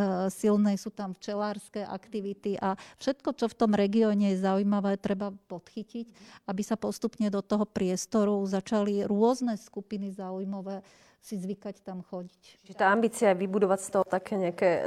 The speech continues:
Speaker 2: výkladnú skriňu toho regiónu v tej vašej škole, keď to tak
Speaker 1: E,
Speaker 2: môžem
Speaker 1: v podstate
Speaker 2: prestreliť?
Speaker 1: áno, dá sa to takto povedať. Také kreatívne centrum, ale to je veľmi ako všeobecné slovo, preto to nechcem veľmi používať,
Speaker 2: Mhm,
Speaker 1: že
Speaker 2: mhm.
Speaker 1: kreatívny hub. Ale je to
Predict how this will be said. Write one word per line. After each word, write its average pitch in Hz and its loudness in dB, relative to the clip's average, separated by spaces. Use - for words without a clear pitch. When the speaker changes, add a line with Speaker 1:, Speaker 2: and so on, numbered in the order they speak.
Speaker 2:
výkladnú 208 -2
skriňu 233 -4
toho 214 -4
regiónu 208 -2
v - -20
tej 185 -8
vašej 190 -10
škole, 202 -4
keď 190 -4
to 180 -4
tak 220 2
Speaker 1:
E, - -
Speaker 2:
môžem 208 4
Speaker 1:
v - -2
podstate 311 6
Speaker 2:
prestreliť? - -4
Speaker 1:
áno, 196 -4
dá 208 -6
sa 214 -6
to 208 -10
takto 196 -8
povedať. 196 -6
Také 214 -8
kreatívne 233 2
centrum, 214 -4
ale 208 -4
to 220 -6
je 220 -4
veľmi 226 0
ako 214 -2
všeobecné 202 -2
slovo, 175 -4
preto 196 -10
to 208 -12
nechcem 196 -12
veľmi 190 -6
používať, 185 -8
Speaker 2:
Mhm, 190 -4
Speaker 1:
že 185 -6
Speaker 2:
mhm. - -
Speaker 1:
kreatívny 190 -6
hub. 180 -10
Ale 202 -4
je 220 -2
to 226 -2